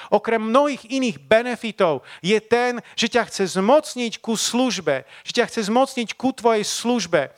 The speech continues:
aj kresťanskej, aj k tomu, aby si mohol efektívne zvestovať evanjelium Ježiša Krista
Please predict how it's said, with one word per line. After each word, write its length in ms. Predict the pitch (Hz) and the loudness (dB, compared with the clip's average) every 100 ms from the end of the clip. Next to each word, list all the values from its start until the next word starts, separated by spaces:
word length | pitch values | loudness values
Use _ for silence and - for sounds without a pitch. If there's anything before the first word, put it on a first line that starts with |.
| _ _ | _ _
aj 240 | - 226 294 | 2 2 2
kresťanskej, 840 | - 240 202 - 208 185 - 170 147 - - - | 2 2 2 0 0 0 -2 -2 -2 -6 -4 2
aj 140 | 233 | 4
k 100 | 277 - | 2 2
tomu, 240 | 247 233 | 2 2
aby 160 | 214 208 | 0 0
si 160 | - 226 | -2 2
mohol 320 | 233 240 240 - | 4 4 2 2
efektívne 720 | 294 - 285 - 254 240 233 | 2 2 -6 -4 -2 0 0
zvestovať 720 | 160 240 - - 214 196 - - - | 2 2 2 2 4 2 0 -12 -12
evanjelium 640 | - 254 262 247 226 208 190 | 2 4 4 2 2 2 2
Ježiša 400 | 214 208 - 196 | -2 -2 -2 -2
Krista 480 | - 208 - 175 | -2 -4 2 0